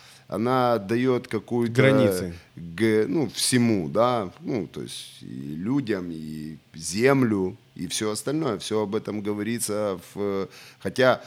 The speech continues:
Speaker 1: а, вопрос о земле и о наследии Авраама говорится ещё, ну,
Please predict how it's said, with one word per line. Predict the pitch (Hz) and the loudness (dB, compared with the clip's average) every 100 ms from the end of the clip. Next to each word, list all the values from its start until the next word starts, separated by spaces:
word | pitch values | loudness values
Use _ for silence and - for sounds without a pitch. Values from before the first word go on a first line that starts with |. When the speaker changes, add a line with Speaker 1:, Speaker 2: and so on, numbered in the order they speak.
| - - | -18 -4
Speaker 1:
а, | 107 110 104 | 2 2 2
вопрос | 110 113 131 123 - | 0 0 -2 -2 -4
о | 113 | -2
земле | 110 110 117 127 185 202 190 - | 0 0 0 2 2 2 -2 -6
и | 110 | -2
о | 104 | 0
наследии | 107 107 - 104 95 104 | 0 -2 -2 -4 -2 -2
Авраама | 104 101 110 104 98 | -2 0 -2 -2 -4
говорится | 92 95 98 110 110 110 | -6 -6 -4 -6 -4 -4
ещё, | 113 - 123 123 127 127 123 120 - | -4 -2 -2 0 0 0 -2 -4 -4
ну, | 120 98 85 76 | -4 -2 -4 -8